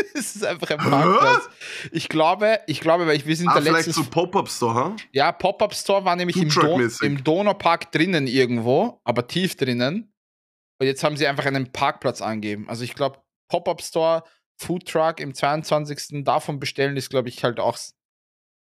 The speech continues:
Speaker 1: großer Fehler. Will ich, glaub ich, doch nicht machen. Ach, keine Ahnung, wir schauen einfach.
Speaker 2: Gehen wir mal Donaupark im Sommer zu zweit ein bisschen planschen.
Speaker 1: Planschen? Wo willst du planschen?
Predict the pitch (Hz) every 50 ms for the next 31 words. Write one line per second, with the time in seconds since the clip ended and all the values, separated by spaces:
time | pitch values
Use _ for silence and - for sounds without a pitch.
0 | _ _ - 127 123 117 - 120 110 - - 107 104 107 104 101 101 - - 110
1 | 113 110 - 127 117 107 - - 113 104 107 107 - - 107 104 101 101 104 -
2 | _ _ _ _ _ _ _ _ _ _ _ _ _ _ _ _ _ _ _ -
3 | 123 131 127 - - - - 123 110 104 98 110 113 110 104 104 107 107 - -
4 | 92 98 104 104 101 104 104 - - _ _ _ 156 180 220 214 196 165 139 113
5 | 135 127 123 123 - - 127 110 - - 110 98 113 123 113 107 110 107 - -
6 | 95 - 110 117 123 101 95 110 107 107 98 - - 110 107 104 - - 98 98
7 | 90 - _ _ _ _ _ _ _ _ _ _ _ _ _ _ _ _ _ _
8 | _ _ _ _ _ _ _ _ _ _ _ - 104 87 101 127 - - - 220
9 | 214 208 - - 117 104 113 110 101 - - 104 - 104 117 143 139 - - 107
10 | -